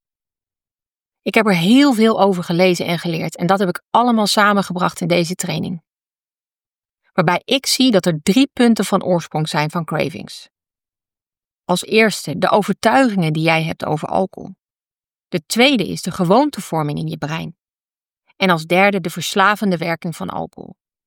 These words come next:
En die drie samen vormen een bijzondere code en ik ga je helpen om die te kraken.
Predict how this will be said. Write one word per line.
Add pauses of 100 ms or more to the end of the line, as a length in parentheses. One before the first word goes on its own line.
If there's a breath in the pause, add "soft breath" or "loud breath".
(640)
En
die
drie
samen
vormen
een
bijzondere
code (240)
en
ik
ga
je
helpen
om
die
te
kraken.